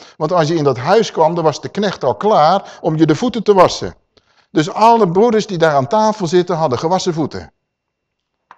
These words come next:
Ze werden ook niet de voeten gewassen omdat ze vuile voeten hadden. Yeshua die zegt,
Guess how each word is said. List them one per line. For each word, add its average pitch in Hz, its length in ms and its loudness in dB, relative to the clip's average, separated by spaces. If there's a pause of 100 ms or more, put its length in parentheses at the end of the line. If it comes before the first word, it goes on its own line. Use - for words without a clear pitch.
(360)
Ze 156 160 -4
werden 202 240 6
ook 190 100 6
niet 233 160 0
de 190 100 2
voeten 196 360 0
gewassen 156 360 0
omdat 175 200 -2
ze 175 80 -6
vuile 190 300 2
voeten 226 300 -4
hadden. 101 360 -2 (960)
Yeshua 165 640 0
die 170 120 -4
zegt, 147 440 -8